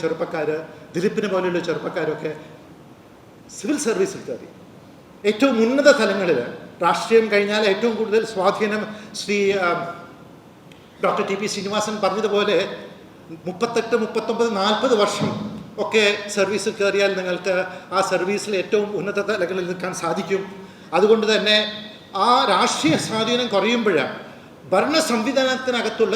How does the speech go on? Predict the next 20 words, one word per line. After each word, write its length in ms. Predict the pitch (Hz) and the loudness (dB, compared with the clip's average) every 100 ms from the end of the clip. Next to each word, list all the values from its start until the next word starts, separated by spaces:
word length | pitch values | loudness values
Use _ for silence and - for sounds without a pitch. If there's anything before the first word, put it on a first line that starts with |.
| 214 | -2
സ്വാധീനം 440 | 185 185 185 190 185 | -2 -2 -2 -4 -4
വളർത്താനായിട്ട് 520 | 165 165 175 156 151 143 | -4 -4 -6 -6 -8 -8
നമ്മൾക്ക് 280 | 143 147 - | -10 -8 -8
ശ്രമിക്കണം. 400 | 131 131 151 160 - - - - | -8 -8 -10 -10 -14 -20 -18 -8
അതിന് 160 | 143 170 165 | -2 -2 -2
നിങ്ങളെപ്പോലെയുള്ളവർ 680 | 165 175 175 170 160 170 151 | 0 0 0 0 0 0 0
ഐ 80 | 151 156 | 0 -2
എ 20 | |
എസിൽ 140 | 147 165 | -4 -2
കയറിയാലേ 360 | 147 151 147 151 | -2 0 0 2
പറ്റുള്ളൂ, 340 | 147 156 156 170 147 | 0 -2 -4 -4 -4
ഐ 60 | 147 | -2
എ 20 | 151 | -2
എസും 180 | 151 160 | -4 -8
മറ്റ് 200 | 147 160 156 - - - | -2 0 0 -4 -16 0
സർവീസുകളിലും 640 | 165 156 170 165 160 165 156 - - - - - | 2 2 -4 -4 -4 -4 -8 -12 -18 -20 -6 2
<clears throat> 280 | 233 208 | 4 4
കയറിയാലേ 380 | 170 170 170 160 160 | 4 4 4 2 0
പറ്റുള്ളൂ. 380 | - 160 156 - - - - - - | -2 -4 -4 -8 -12 -20 -20 -14 -6
പ്രത്യേകിച്ച് 500 | 165 247 254 247 | 0 2 2 2